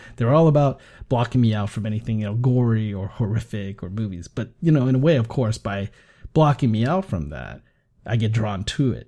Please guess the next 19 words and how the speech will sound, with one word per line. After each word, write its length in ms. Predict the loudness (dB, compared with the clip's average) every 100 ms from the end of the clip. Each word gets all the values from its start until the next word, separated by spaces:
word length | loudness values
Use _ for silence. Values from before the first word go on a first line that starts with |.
| _ -2
even 220 | 2 2
more 240 | 2 0
so, 360 | -2 -6 -12 -16 _ -8
you 100 | -4
know, 80 | -2
more 240 | 0 -2
curious 500 | -6 -6 -6 -6 -8
about 280 | -10 -10 -10
those 160 | -4
movies. 260 | -2 -2 -2
So 80 | -2
my 100 | 0
dad, 340 | 0 0 2
he 120 | 2
would 160 | 2 2
love, 200 | -2 -2
you 100 | -2
know, 100 | -2
renting, 520 | -2 -6 -6 -6 -6